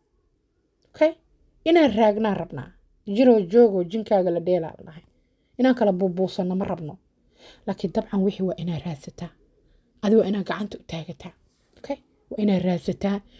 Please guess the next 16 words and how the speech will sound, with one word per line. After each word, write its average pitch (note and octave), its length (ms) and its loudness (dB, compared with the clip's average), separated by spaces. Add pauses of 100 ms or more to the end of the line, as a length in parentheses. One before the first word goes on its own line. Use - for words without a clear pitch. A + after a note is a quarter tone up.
(160)
waa F3 80 -4
inaa F#3+ 180 2
fahantaa, F#3+ 600 -2 (280)
waa F3 100 -6
inaa F#3+ 180 0
barataa, F#3 580 -4 (240)
waa G3 80 -6
inaa F#3+ 100 -2
iscasuuntaa. G3 680 -4 (340)
Ilaahay G3 280 0
idinkiisa G3 460 -4
wixii G3+ 200 -2
waa F3+ 80 0
inaa G3 160 -2
daba A3 220 2
socotaa. G#3 440 -2